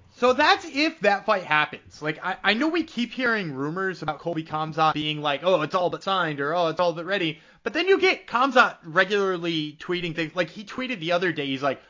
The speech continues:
"I signed on the dotted line for, for December tenth. Where are you, Pereira?" Which is, like, first of all, one of the dumbest things I've ever seen, 'cause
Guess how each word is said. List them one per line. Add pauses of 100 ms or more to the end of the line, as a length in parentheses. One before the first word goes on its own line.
(160)
"I
signed
on
the
dotted
line
for, (140)
for
December
tenth.
Where
are
you,
Pereira?" (280)
Which
is,
like,
first
of
all,
one
of
the
dumbest
things
I've
ever
seen,
'cause